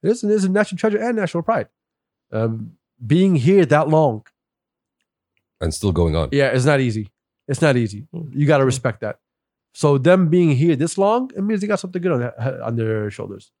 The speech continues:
Speaker 1: So I really hope in the future that we see something great from them. I'm rooting for them. I'm personally rooting for
Speaker 2: I,
Speaker 1: them.
Speaker 2: uh, me too.
Speaker 1: I'm
Speaker 2: Honestly,
Speaker 1: rooting for
Speaker 2: I'm
Speaker 1: all of
Speaker 2: rooting
Speaker 1: them.
Speaker 2: for them. Yeah, exactly.
Speaker 1: Because at the end of the day, it, we all win. So I really
Speaker 2: Mm.
Speaker 1: hope that they surprise us.
Speaker 2: The more, the merrier.
Speaker 1: Yeah, I'm just, I'm not gonna be okay having the same people. It's the same thing we talk about rappers,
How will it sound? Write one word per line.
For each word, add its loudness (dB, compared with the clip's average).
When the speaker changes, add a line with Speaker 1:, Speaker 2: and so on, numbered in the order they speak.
Speaker 1:
So -2
I 2
really 2
hope 2
in -4
the 0
future -4
that -2
we -4
see -8
something -6
great -6
from -8
them. -6
I'm 2
rooting 2
for -8
them. -14
I'm -4
personally -2
rooting 0
for -4
Speaker 2:
I, 0
Speaker 1:
them. 0
Speaker 2:
uh, -4
me -4
too. -6
Speaker 1:
I'm 0
Speaker 2:
Honestly, 4
Speaker 1:
rooting 2
for 0
Speaker 2:
I'm 2
Speaker 1:
all 4
of 2
Speaker 2:
rooting -6
Speaker 1:
them. -20
Speaker 2:
for -18
them. -6
Yeah, -4
exactly. -6
Speaker 1:
Because 2
at -2
the 4
end 2
of 0
the 2
day, 2
it, -6
we -2
all 2
win. 0
So -4
I 0
really 0
Speaker 2:
Mm. 0
Speaker 1:
hope 0
that -2
they -2
surprise -4
us. -20
Speaker 2:
The -2
more, 4
the 2
merrier. 0
Speaker 1:
Yeah, 4
I'm 0
just, 0
I'm 2
not 4
gonna 4
be 2
okay 0
having -2
the -4
same -2
people. -4
It's -2
the 2
same 2
thing 2
we 2
talk 0
about 2
rappers, -2